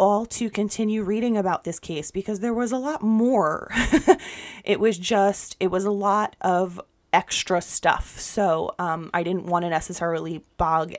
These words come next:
everyone down by putting it in the episode, but you can absolutely go ahead and read more about this and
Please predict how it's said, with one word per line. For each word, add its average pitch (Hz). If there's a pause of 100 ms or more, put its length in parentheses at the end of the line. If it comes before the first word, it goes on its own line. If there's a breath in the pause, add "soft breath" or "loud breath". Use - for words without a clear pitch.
everyone 160
down 160
by 156
putting 156
it -
in 165
the 156
episode, 160
but 175
you 185
can 180 (100)
absolutely 185
go 170
ahead 175
and 160
read 170
more 160
about 151
this 151
and 151